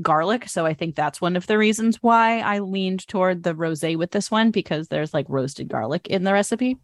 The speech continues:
but I think Lambrusco could be really nice too. And that's a style of wine that really doesn't get a lot of love, but is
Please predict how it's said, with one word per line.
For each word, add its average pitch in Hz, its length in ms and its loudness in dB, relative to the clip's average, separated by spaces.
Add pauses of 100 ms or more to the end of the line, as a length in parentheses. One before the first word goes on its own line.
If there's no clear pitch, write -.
(100)
but 175 140 4
I 170 80 2
think 165 180 -6
Lambrusco 151 480 -4
could 160 140 -4
be 156 100 0
really 143 220 0
nice 139 260 -2
too. 143 300 -2
And 233 160 6
that's 285 180 2
a 269 60 2
style 220 500 -2
of 202 140 -4
wine 196 300 0
that 190 180 -2 (100)
really 320 220 0
doesn't 240 420 0
get 185 180 -2
a 220 60 -2
lot 170 300 0
of 175 160 -2
love, 156 440 -2 (220)
but 185 320 2
is 175 500 -2